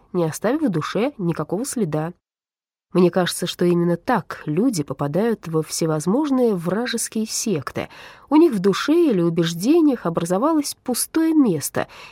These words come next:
и тут же добренькие дяденьки на блюдечке принесли бесплатный сыр.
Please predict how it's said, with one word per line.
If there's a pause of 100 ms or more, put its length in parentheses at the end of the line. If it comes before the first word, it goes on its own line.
(120)
и
тут
же
добренькие
дяденьки
на
блюдечке
принесли
бесплатный
сыр.